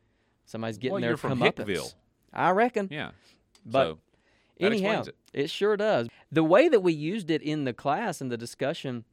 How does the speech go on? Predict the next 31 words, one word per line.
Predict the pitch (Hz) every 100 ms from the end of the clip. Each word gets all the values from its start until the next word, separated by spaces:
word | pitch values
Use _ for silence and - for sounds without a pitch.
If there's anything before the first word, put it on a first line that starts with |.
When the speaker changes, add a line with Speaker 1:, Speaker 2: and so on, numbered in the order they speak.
| _ -
Speaker 1:
I | 131
was | 135 123
given | 127 196
an | 220
illustration | 180 156 - 160 170 -
about | 139 127
how | 135
we | 139 143
are | 131
to | -
love | 110 123 156 160
our | 123 120 117
enemies | 139 143 104 98 - -
and | 120 117
how | 131 127 -
easy | 139 165 160 185 147
it |
is | 127 131 123 117
for | - 120 113
us | 113 120
to | - 127 113 104 _ _ _ _ -
instead | 131 - 160 202 160
celebrate | - 160 170 143 143 135
when | 131 123
they | 117
finally | - 139 147 131
get | 135 -
their | 120
comeuppance. | - 120 156 185 - - - _ _ -
Speaker 2:
Mm-hmm. | 85 78 92 _ _ _ -
Speaker 1:
And, | 143 135 120 113 104